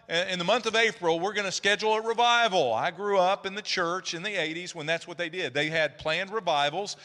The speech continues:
and they were a good thing, and God moved, but we cannot make revival happen. We can't manufacture it. Notice the psalmist didn't say, "God, just be patient with me, God, as I seek to revive my love for you."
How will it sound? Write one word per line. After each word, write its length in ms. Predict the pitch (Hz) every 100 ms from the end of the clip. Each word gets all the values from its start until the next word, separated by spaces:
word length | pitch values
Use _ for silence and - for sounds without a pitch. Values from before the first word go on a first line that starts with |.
| -
and 140 | 180 180
they 60 |
were 160 | 208 190
a 40 |
good 320 | 160 160 254 -
thing, 300 | 175 196 208
and 100 | 160
God 320 | 185 180 165
moved, 340 | 240 233 208 - - -
but 180 | 196
we 160 | 190 269
cannot 600 | - 254 247 233 220 208 - - _ _ _ _ _ _ -
make 280 | 170 240 -
revival 480 | 165 139 139 143 143
happen. 400 | 165 156 113 113
We 100 | 160
can't 280 | 170 151
manufacture 760 | 147 139 143 143 165 170 - 101
it. 100 | 82 _ _ _ _ _ _ _ _ -
Notice 400 | 143 165 165 -
the 120 | 147
psalmist 400 | - 170 156 -
didn't 200 | 156 139
say, 180 | 156 131
"God, 420 | 147 170 185 185 - - - - _ _ _ _ 143 185
just 200 | 165 -
be 100 | 175
patient 420 | - 180 - 175
with 160 | 147 139
me, 120 | 127
God, 300 | 139 147 147
as 120 | 123
I 140 | 147
seek 340 | 143 - 185 -
to 100 | 156
revive 580 | 127 101 123 165 185 156
my 180 | 143 120
love 320 | 120 156 151
for 160 | -
you." 360 | 143 123 95 82